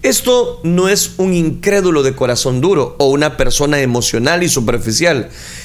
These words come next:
Esta vez el terreno en sí está bien arado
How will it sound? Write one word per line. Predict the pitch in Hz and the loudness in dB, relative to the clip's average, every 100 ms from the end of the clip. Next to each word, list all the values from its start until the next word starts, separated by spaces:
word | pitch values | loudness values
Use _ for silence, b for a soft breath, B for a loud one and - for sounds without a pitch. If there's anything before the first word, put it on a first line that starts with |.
| B B - - | B B -20 -6
Esta | - 170 - - 170 | 0 0 0 0 2
vez | 135 113 110 - - | 2 0 -2 -6 0
el | 139 131 | 0 2
terreno | 127 117 175 208 151 117 - | -2 2 2 2 0 -2 -2
en | 135 123 | 0 0
sí | - 254 - - | 2 0 -2 -2
está | 135 - 147 | 0 0 0
bien | 131 147 151 | 0 0 0
arado | 123 139 135 110 | 0 0 -2 -4